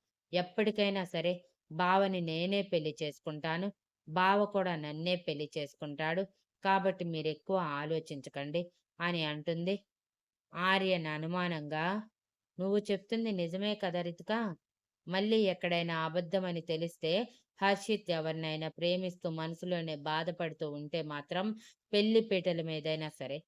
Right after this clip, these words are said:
మీ పెళ్లి ఆపేసి హర్షిత్కి, హర్షిత్ ప్రేమించిన అమ్మాయికి పెళ్లి చేస్తాను. నీతో మాత్రం చేయను. నీకు తెలుసు కదా మన ఫ్యామిలీలో చాలా వరకు అందరిది లవ్ మ్యారేజ్‌నే అని.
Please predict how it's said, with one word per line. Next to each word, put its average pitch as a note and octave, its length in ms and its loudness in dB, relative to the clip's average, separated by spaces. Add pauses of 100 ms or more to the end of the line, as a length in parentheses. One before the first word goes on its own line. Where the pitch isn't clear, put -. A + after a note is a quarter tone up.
(320)
మీ F#3+ 160 2
పెళ్లి G3 420 2
ఆపేసి E3 480 2
హర్షిత్కి, E3 680 -4 (800)
హర్షిత్ G3+ 440 0
ప్రేమించిన E3 540 0
అమ్మాయికి F3 560 0
పెళ్లి C#3 340 -6
చేస్తాను. E3+ 540 -4 (540)
నీతో A3+ 400 4 (100)
మాత్రం F#3+ 400 0
చేయను. D3 440 -2 (380)
నీకు F#3+ 300 0
తెలుసు F#3 360 0
కదా G#3 260 0 (440)
మన F#3 200 0
ఫ్యామిలీలో F#3+ 680 2
చాలా F3 440 2
వరకు F3+ 320 2
అందరిది F#3+ 680 2
లవ్ D#3 240 0
మ్యారేజ్‌నే D3+ 540 -4
అని. D3 240 -6